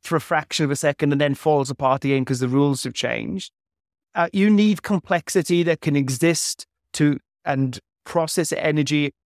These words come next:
and process information, all those other things. Wh-, where's that gonna be? And again, what about a, a s-, a, an energy source? You might have energy in your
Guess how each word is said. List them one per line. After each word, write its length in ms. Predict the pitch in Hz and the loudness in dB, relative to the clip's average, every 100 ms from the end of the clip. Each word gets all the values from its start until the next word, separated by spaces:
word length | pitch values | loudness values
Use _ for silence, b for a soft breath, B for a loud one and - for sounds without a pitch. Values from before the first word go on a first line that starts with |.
| _ - | _ -4
and 220 | 139 131 | -4 -2
process 420 | - 156 170 151 | -2 -2 -2 -2
information, 600 | 151 139 139 143 - 135 | -2 0 0 0 0 0
all 120 | 135 | 0
those 180 | 135 131 | 0 0
other 180 | 123 127 | -2 -2
things. 360 | - - 151 - _ _ _ _ _ _ _ _ - | -6 -8 -10 -14 _ _ _ _ _ _ _ _ -10
Wh-, 120 | 151 | -6
where's 220 | 165 165 156 | -2 -2 0
that 180 | 170 | -4
gonna 200 | - 135 | -2 -2
be? 280 | 120 110 - _ _ - | 0 -2 -6 _ _ -2
And 80 | 202 | 0
again, 380 | 226 220 208 - _ | 2 2 0 -2 _
what 160 | 185 226 | 0 2
about 180 | 233 | 4
a, 360 | 220 202 190 165 - | 4 4 2 -2 -6
a 40 | 160 | -6
s-, 180 | - - | -6 -2
a, 240 | 165 156 - | 0 0 0
an 160 | 151 165 - | -2 -2 0
energy 400 | 180 208 175 160 | 0 2 0 -2
source? 480 | - 139 113 - | 0 0 0 -2
You 80 | 170 | -2
might 160 | 196 220 | 0 0
have 100 | 147 - | -4 -4
energy 480 | 160 240 160 147 | 0 2 2 0
in 160 | 135 139 | 0 2
your 400 | 135 127 123 110 | 4 4 4 0